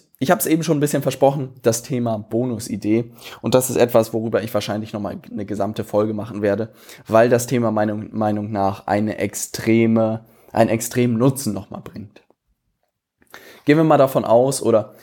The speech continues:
du bist immer noch auf der Suche nach gleichgesinnten Leuten, ähm, und hast jetzt eine Handvoll von Leuten gefunden. Und, äh, was man in der letzten Zeit sehr, sehr häufig hört,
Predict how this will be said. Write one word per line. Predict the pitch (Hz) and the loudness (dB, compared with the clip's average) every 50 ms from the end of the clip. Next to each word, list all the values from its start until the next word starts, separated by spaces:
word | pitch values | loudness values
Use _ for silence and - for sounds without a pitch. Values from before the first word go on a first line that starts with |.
| _ | _
du | - 139 | -2 0
bist | 156 165 165 185 | 2 2 2 2
immer | 147 143 131 | 0 0 0
noch | 127 123 | 2 2
auf | 120 107 | 0 0
der | - 117 107 | 2 0 0
Suche | 110 123 127 143 | 0 -2 -4 -4
nach | 120 107 110 - | -6 -8 -8 -4
gleichgesinnten | - 113 117 120 - 113 101 104 101 107 110 101 | -2 0 0 0 -2 -6 -6 -6 -8 -10 -4 0
Leuten, | 107 110 123 135 135 151 143 143 - - _ _ - - - _ - _ _ - | 4 4 4 4 2 -2 -8 -8 -10 -16 _ _ -20 -20 -20 _ -20 _ _ 2
ähm, | 110 110 113 113 113 110 | 4 4 4 2 0 -2
und | - 110 110 - | -2 -4 -2 0
hast | 117 120 123 - | 0 0 2 2
jetzt | 123 113 110 - - | 2 2 2 2 -2
eine | 110 107 | -2 0
Handvoll | 107 110 113 117 - 110 107 104 | 0 0 0 0 0 0 -2 0
von | 101 - 107 101 | -2 -4 -4 -2
Leuten | 95 90 95 101 98 - 104 | 0 0 0 0 -2 -4 -10
gefunden. | 101 98 - - 104 107 107 110 107 95 - - - - - _ _ _ _ | -12 -10 -8 -6 -6 -6 -6 -6 -8 -12 -14 -14 -16 -20 -20 _ _ _ _
Und, | - 104 107 107 107 107 107 110 107 | -2 0 0 2 2 0 -2 -2 -2
äh, | 101 104 104 104 101 98 | 0 0 0 0 0 0
was | 110 110 - | -2 -2 0
man | 127 120 117 | 0 0 2
in | 117 117 | 2 2
der | 117 | 2
letzten | 113 123 135 135 - - 123 120 | 2 2 2 0 0 -2 -2 0
Zeit | - 131 120 123 120 123 | 2 2 2 2 2 2
sehr, | 120 110 | 2 2
sehr | 110 113 110 | 2 0 0
häufig | 113 104 107 - 104 - - - | 0 -2 -2 -4 -8 -12 -8 -2
hört, | - 123 143 143 123 131 139 - - | 0 2 4 4 4 2 0 -4 -12